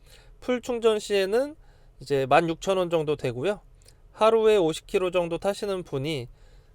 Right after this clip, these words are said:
금액이 한 이천 원 정도 하루에 쓰시는 건데요. 한 달로 치면은 천육백 킬로, 일 년으로 치면은 이만 킬로가 됩니다. 그래서 일 년에 이만 킬로 정도 주행하시는 분들은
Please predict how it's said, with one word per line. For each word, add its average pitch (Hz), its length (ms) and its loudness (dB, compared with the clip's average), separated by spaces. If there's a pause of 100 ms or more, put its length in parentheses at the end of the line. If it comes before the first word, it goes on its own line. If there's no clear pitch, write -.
(140)
금액이 156 380 -2
한 147 140 -4
이천 180 340 -4
원 180 120 0
정도 147 460 -2
하루에 170 280 0
쓰시는 185 420 -6
건데요. 143 400 -4
한 214 160 -8
달로 208 240 2
치면은 196 580 -2 (460)
천육백 170 480 -4
킬로, 143 420 0
일 196 220 -2
년으로 202 420 0
치면은 220 880 -2
이만 202 320 0
킬로가 170 380 0
됩니다. 123 460 -6 (640)
그래서 151 200 -6 (240)
일 247 160 -4
년에 254 280 4
이만 214 320 -2
킬로 214 240 2
정도 196 240 -2
주행하시는 175 640 0
분들은 151 560 -2